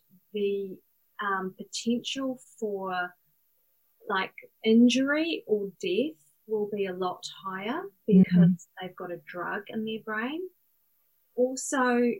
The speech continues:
Speaker 1: um, the chance of saving the relationship while the substance abuse continues is very, very unlikely,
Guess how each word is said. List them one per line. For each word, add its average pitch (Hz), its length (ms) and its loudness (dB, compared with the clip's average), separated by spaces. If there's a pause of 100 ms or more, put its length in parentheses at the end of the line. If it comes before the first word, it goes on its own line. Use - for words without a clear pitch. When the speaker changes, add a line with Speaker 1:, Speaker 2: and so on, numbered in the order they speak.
(120)
Speaker 1:
um, 214 320 -2
the 208 120 -6
chance 220 540 -6
of 226 80 -16
saving 226 720 -4
the 233 80 -2
relationship 196 1040 -8 (240)
while 185 440 -4
the 180 320 -8
substance - 560 -10
abuse 180 560 -12
continues 208 1040 -8 (400)
is 202 440 -6 (1080)
very, 214 480 2 (320)
very 196 400 -2
unlikely, 180 920 -10